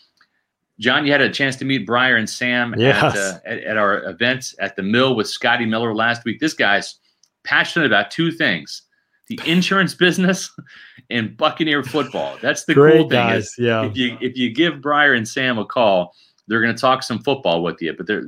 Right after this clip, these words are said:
Speaker 1: more importantly, they're gonna take a look at your insurance and see if you're properly covered and make sure that you're not overpaying.
Speaker 2: Yeah.
Speaker 1: So there's been a lot of calamities with all, all of the named hurricanes. And, you know, John, we're,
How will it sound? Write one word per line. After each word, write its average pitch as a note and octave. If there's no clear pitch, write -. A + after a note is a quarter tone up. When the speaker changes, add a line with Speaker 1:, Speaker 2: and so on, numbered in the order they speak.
Speaker 1:
more C#3
importantly, B2+
they're G#2
gonna G#2+
take B2+
a B2+
look A#2
at A2+
your A2
insurance A2
and A2+
see C#3
if C#3
you're B2
properly C#3
covered B2+
and A2+
make D3+
sure E3+
that B2
you're D3
not C#3
overpaying. C#3
Speaker 2:
Yeah. G#2+
Speaker 1:
So G#2
there's F#2+
been A2+
a G2+
lot A2
of B2
calamities B2
with G2+
all, A2
all A2+
of F#2+
the G2+
named A#2
hurricanes. B2
And, G2
you G#2
know, G2+
John, G#2+
we're, F#2